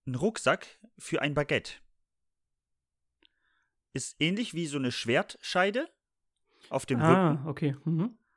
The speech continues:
Speaker 1: Aber maßgeschneidert für Baguettes. Und dann kannst du halt so spontan schnell das Baguette da rausziehen,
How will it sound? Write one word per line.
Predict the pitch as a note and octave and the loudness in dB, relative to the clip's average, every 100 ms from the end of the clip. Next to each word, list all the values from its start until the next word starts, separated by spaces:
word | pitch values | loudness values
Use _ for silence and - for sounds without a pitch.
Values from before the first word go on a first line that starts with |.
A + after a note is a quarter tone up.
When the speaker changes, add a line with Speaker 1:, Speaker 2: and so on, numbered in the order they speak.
| _ _ _ _ _ - | _ _ _ _ _ 0
Speaker 1:
Aber | D3 D3 C3 C#3+ D3 C#3+ - _ _ _ - | 4 6 4 2 2 2 -2 _ _ _ -12
maßgeschneidert | D3 E3+ F#3 F#3+ - D3+ D3+ D3+ | -4 -2 -2 -6 -2 0 0 -4
für | - D3+ D3+ - | -4 -4 -4 -4
Baguettes. | C#3+ D#3 C#3+ - - - _ _ _ _ _ _ _ _ _ _ _ _ _ _ _ _ _ _ _ _ | -6 -4 -6 -6 -20 -20 _ _ _ _ _ _ _ _ _ _ _ _ _ _ _ _ _ _ _ _
Und | A2+ | -12
dann | A#2 | -8
kannst | C#3+ - | -8 -6
du | B2 | -4
halt | A#2+ | -4
so | B2 A#2+ - _ _ _ _ _ - | -4 -4 -6 _ _ _ _ _ -14
spontan | - C#3+ D3 D#3 | -4 -2 0 -2
schnell | - D3 C#3 | -2 -2 -2
das | C#3 | -2
Baguette | C3 F3 G#3+ | -2 -2 -2
da | F#3+ | -2
rausziehen, | G3 - G#3+ G#3+ | -4 -4 -8 -8